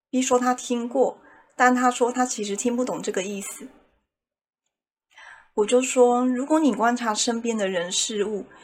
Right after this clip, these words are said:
你会发现生活很有趣。那些每天对你抱怨的人，和那些常常见到你就要跟你说八卦的人，还有那一些常常让你生气的人，你如果有意识地仔细观察，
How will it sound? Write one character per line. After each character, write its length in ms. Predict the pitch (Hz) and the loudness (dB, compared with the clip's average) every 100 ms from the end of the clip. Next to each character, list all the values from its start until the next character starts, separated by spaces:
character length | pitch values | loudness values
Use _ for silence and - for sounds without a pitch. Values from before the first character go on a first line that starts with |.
| - _ | -20 _
你 100 | 208 | -6
会 160 | 208 285 | -2 0
发 220 | 277 269 | 4 2
现 260 | 269 294 254 | 2 2 2
生 240 | - 247 | 0 0
活 160 | 233 190 | 0 -2
很 220 | 202 185 | -4 -2
有 220 | 202 - | -4 -4
趣。 340 | - - 208 - _ _ _ _ - | -8 -8 -10 -12 _ _ _ _ -4
那 140 | 311 | -2
些 140 | 302 320 | 0 2
每 200 | 285 196 | 0 0
天 240 | - 262 | 0 2
对 140 | 269 240 | 4 2
你 160 | 190 | 0
抱 260 | 190 247 226 | 2 4 4
怨 180 | 233 208 | 0 -2
的 140 | 185 | -4
人， 320 | 180 175 180 - _ - - - - | -4 -4 -6 -12 _ -20 -20 -20 -2
和 200 | 269 262 | 2 4
那 120 | 269 | 4
些 160 | 269 | 2
常 200 | 262 220 | -2 -4
常 220 | 214 214 214 | -6 -6 -4
见 240 | 254 233 | -4 -2
到 160 | 233 202 | -2 -2
你 160 | 175 | -4
就 100 | 220 | 0
要 160 | 220 220 | 2 2
跟 220 | 220 214 | -4 -8
你 80 | 190 | -8
说 180 | - 202 | -6 -4
八 220 | 214 208 | 0 0
卦 220 | 208 208 | 0 0
的 140 | 175 175 | 0 -4
人， 240 | 180 185 _ _ - - - | -6 -10 _ _ -20 -20 0
还 140 | 233 | 4
有 120 | 254 | 4
那 220 | 226 240 | 2 0
一 40 | 247 | 0
些 240 | 247 247 | 2 2
常 200 | 247 208 | 2 -4
常 180 | 214 214 | -4 -2
让 180 | 233 208 | 0 -2
你 100 | 185 | -4
生 240 | - 226 | -6 -4
气 180 | 233 247 | -2 -2
的 160 | 214 190 | 0 0
人， 220 | 190 208 _ _ _ - | -2 -6 _ _ _ -6
你 120 | 208 | -4
如 160 | 208 247 | -2 2
果 140 | 294 | 2
有 180 | 269 202 | 2 0
意 200 | - 254 | 0 -2
识 240 | - 262 | -2 -4
地 240 | 247 226 208 | 0 0 0
仔 220 | - 202 | -4 -6
细 180 | - 233 | -4 -4
观 280 | 233 220 226 | 0 0 0
察， 400 | - 202 - | -4 -6 -8